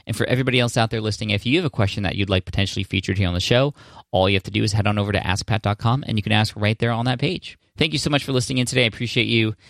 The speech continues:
And here's a quote today from David Karp, who is the founder and C E O of Tumblr, which is a, uh, one of the favorite platforms of Gary Vaynerchuk.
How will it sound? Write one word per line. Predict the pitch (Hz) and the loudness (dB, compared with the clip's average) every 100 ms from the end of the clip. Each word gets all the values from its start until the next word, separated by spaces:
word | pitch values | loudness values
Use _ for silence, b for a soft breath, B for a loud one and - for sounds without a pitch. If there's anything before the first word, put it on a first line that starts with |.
| b | b
And | 107 | -4
here's | 107 120 113 | 0 0 0
a | |
quote | - 117 113 | 0 0 0
today | - 113 | 0 0
from | 107 107 98 | 0 -4 -2
David | 110 110 107 | 0 0 -2
Karp, | - 110 107 | -2 0 0
who | - 107 | 0 0
is | 104 98 | 0 -2
the | - 101 | -4 -6
founder | - 107 110 110 | -2 0 0 -2
and | 101 101 | -4 -6
C | 110 113 95 | -4 -2 0
E | |
O | 104 101 | 0 0
of | 98 - | -2 -6
Tumblr, | - 147 139 85 62 - _ b b b b - | -4 -2 -2 -2 -4 -10 _ b b b b -6
which | - - | -4 0
is | 92 | 2
a, | 95 92 | 2 2
uh, | 90 90 92 | 2 0 -2
one | 95 | -2
of | 90 | -4
the | 92 | -2
favorite | 95 92 | -2 -2
platforms | - 92 76 98 92 | -4 -4 -4 -6 -6
of | 95 | -4
Gary | 104 98 92 | 0 0 2
Vaynerchuk. | 104 110 - | 0 0 -4